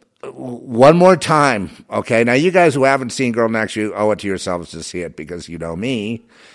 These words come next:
And, you know, it was, it was, I, that's where I started writing with Mike. It's not just my pipe dream or whatever. Mike and I started working out the plot, and then when I started on the screenplay, I kinda went,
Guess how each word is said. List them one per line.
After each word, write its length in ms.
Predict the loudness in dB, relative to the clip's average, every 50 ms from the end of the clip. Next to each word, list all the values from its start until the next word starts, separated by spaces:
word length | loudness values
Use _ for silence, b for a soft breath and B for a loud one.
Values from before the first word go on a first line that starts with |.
| B B B B -10
And, 380 | -8 -6 -6 -6 -6 -8 -8
you 80 | -8 -8
know, 180 | -8 -6 -6
it 40 | -4
was, 200 | -4 -4 -6 -6
it 80 | -8 -8
was, 180 | -8 -8 -8 -8
I, 280 | -6 -6 -6 -6 -8 -12
that's 280 | -14 -14 -12 -12 -8
where 120 | -6 -4 -2
I 100 | -2 -2
started 420 | -4 -4 -4 -2 -2 -2 -2 -2
writing 440 | -2 -2 -2 -2 -2 -4 -6 -8 -8
with 180 | -8 -10 -8 -6
Mike. 480 | -6 -4 -4 -4 -6 -8 -12 -18 -20 _ b b b b b b b b b b b b
It's 160 | -6 -6 -2 0
not 220 | 2 2 2 2
just 200 | 0 -2 -2 -2
my 500 | -2 -2 0 0 2 0 0 -2 -4 -6 -12 -18 -20 -20 _ _ _ -16 -8
pipe 280 | -4 -2 -2 -2 -4 -6
dream 400 | -10 -10 -8 -8 -8 -8 -8 -8
or 60 | -8
whatever. 580 | -8 -8 -8 -10 -8 -6 -4 -4 -4 -4 -6 B B B B B B B
Mike 320 | B -2 0 0 0 0 -2
and 100 | -2 -2
I 140 | -2 -2 -2
started 340 | -2 -2 -2 0 0 0 0
working 340 | -2 -2 -4 -2 -2 -4 -2
out 180 | -4 -4 -6
the 80 | -8 -10
plot, 420 | -6 -4 -2 0 0 -2 -2 -4
and 140 | -6 -6 -4
then 140 | -4 -4 -4
when 100 | -4 -4
I 120 | -4 -4
started 420 | -4 -4 -2 -2 0 0 0 -2 -2
on 120 | -4 -4
the 60 | -6
screenplay, 580 | -8 -6 -4 -4 -4 -4 -4 -4 -4 -4 -2 -4
I 60 | -6
kinda 220 | -6 -6 -6 -6
went, 300 | -6 -8 -10 -12 -14 -14